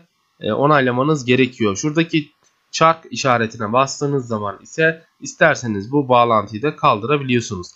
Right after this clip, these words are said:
Şimdi bizim iş-, işimiz isim ve soy isim yazan kısma geliyoruz ve karşısında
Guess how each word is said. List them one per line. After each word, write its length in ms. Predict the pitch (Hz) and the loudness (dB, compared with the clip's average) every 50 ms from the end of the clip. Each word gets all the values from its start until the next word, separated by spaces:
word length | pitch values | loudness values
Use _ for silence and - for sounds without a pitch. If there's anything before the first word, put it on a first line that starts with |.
| _ _ _ _ - | _ _ _ _ -8
Şimdi 460 | - - 220 208 160 104 85 - _ _ _ _ - | -2 0 0 2 2 0 -2 -4 _ _ _ _ -10
bizim 300 | 180 180 202 202 190 156 | -8 -6 -6 -6 -4 -4
iş-, 220 | 170 165 - - - - | -6 -6 -6 -10 -8 -8
işimiz 520 | 127 - - 135 120 139 170 175 170 - _ _ _ _ - | -6 -2 -2 0 2 2 0 0 -2 -10 _ _ _ _ -8
isim 300 | 147 143 - 196 190 185 | -4 -2 0 0 2 2
ve 80 | 170 | 2
soy 240 | 165 - 185 175 165 | 2 2 0 0 0
isim 280 | 156 - - 123 107 107 | -4 -4 -6 -6 -4 -2
yazan 400 | 110 113 113 117 107 107 127 - _ _ _ _ _ - | -4 -2 0 0 -2 -2 -4 -10 _ _ _ _ _ -12
kısma 360 | - 151 - - 156 127 107 | -12 -10 -8 -6 -4 -4 -2
geliyoruz 540 | 101 123 143 165 175 165 156 156 147 143 147 | -2 0 2 2 2 2 2 0 0 2 0
ve 160 | 147 147 147 | 0 0 2
karşısında 800 | - 120 107 110 113 - - - 151 147 151 160 165 165 165 | 2 2 2 2 2 -2 -4 -4 -2 2 4 4 4 4 0